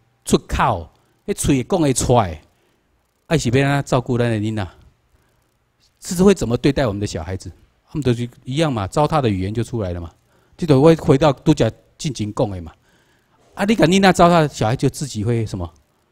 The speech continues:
看扁自己嘛，会自卑嘛，啊，所以就形成今麦台湾人嘛，瞧不起自己嘛，啊，做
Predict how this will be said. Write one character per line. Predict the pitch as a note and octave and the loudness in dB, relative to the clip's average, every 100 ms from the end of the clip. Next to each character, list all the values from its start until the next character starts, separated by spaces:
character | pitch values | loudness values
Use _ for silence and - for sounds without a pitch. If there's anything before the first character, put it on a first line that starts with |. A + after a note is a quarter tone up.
| _ _ _ - | _ _ _ -10
看 | D#3 A#2+ | -6 -4
扁 | A2 F#2+ | -4 -6
自 | G2 B2 | -4 -6
己 | - F#2 | -6 -10
嘛， | E2 | -12
会 | - C3 | -10 -10
自 | - B2 | -8 -8
卑 | G#2+ G#2 G#2 | -6 -4 -4
嘛， | F#2 - _ _ | -8 -16 _ _
啊， | D3 | -6
所 | - | 0
以 | B2 | 0
就 | |
形 | A#2+ A#2 A#2 | -2 -6 -6
成 | G#2+ | -6
今 | C3 | -4
麦 | A#2+ G2+ | -2 -2
台 | F2+ | -4
湾 | F2 | -6
人 | F2 D#2+ | -8 -12
嘛， | E2 - _ _ _ _ _ _ - | -16 -18 _ _ _ _ _ _ -6
瞧 | B2 | -4
不 | C#3+ | -2
起 | D3+ G2+ | -4 -6
自 | - A2+ | -10 -10
己 | - E2+ | -10 -14
嘛， | F#2+ | -12
啊， | - | -8
做 | - | 0